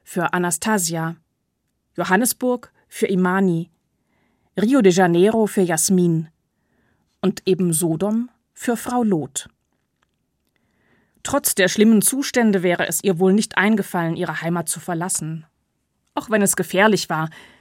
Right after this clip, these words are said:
nachts allein auf die Straße zu gehen. Auch wenn die Preise für Lebensmittel ins Unermessliche gestiegen sind.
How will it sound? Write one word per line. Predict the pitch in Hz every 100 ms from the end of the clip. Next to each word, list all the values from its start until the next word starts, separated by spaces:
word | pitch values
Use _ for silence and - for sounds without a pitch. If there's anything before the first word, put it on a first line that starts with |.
| _ -
nachts | 185 -
allein | - 151 165 190
auf | 139
die | - 160
Straße | - 170 220 180
zu | - 165
gehen. | 160 160 160 - _ _ _ _ _ _ _ -
Auch | 190
wenn | 220 233
die |
Preise | - - 220 233 226
für | 214
Lebensmittel | 190 233 254 - 208 226 208 - - -
ins | 208 -
Unermessliche | 214 214 233 - 202 165
gestiegen | 160 - 175 165 165
sind. | 160 156 160